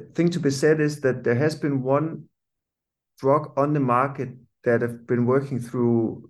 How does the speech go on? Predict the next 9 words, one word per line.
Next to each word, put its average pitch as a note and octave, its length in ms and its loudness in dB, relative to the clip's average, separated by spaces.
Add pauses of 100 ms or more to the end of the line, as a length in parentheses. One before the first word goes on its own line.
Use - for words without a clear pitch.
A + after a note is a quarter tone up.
(160)
uh, - 40 -8
serotonin C3 880 0
two C#3 300 -2
C E3 400 -4
receptors. C3 720 -2
So A#2 160 2
one A#2+ 240 2
of B2+ 140 0
the G#2+ 380 -2